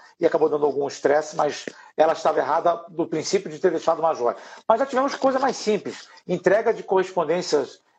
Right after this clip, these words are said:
é, de SEDEX, por exemplo, de documento de DETRAN. Tá? Tive um problema desse. O, a, a gente faz o I P V A, eletrônico, não sei o quê, chega aquele envelope plástico com o DETRAN. E ela tinha a confirmação do DETRAN, que o documento dela tinha sido entregue,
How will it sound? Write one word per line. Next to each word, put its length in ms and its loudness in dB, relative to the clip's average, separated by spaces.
é, 220 2
de 100 -10
SEDEX, 440 0
por 120 0
exemplo, 380 0
de 280 -2
documento 580 0
de 600 0
DETRAN. 380 2
Tá? 120 0
Tive 180 -4
um 80 -4
problema 300 0
desse. 340 -2
O, 200 0
a, 60 4
a 140 0
gente 160 -10
faz 200 2
o 140 0
I 60 0
P 140 0
V 160 0
A, 260 2
eletrônico, 480 -2
não 80 -14
sei 80 -4
o 40 -6
quê, 200 2
chega 280 2
aquele 200 0
envelope 380 0
plástico 540 -2
com 180 -4
o 80 -8
DETRAN. 320 0
E 420 2
ela 220 2
tinha 160 -2
a 20 -8
confirmação 760 -2
do 100 -12
DETRAN, 320 0
que 400 -2
o 100 -4
documento 280 -2
dela 160 2
tinha 200 -6
sido 240 -8
entregue, 480 0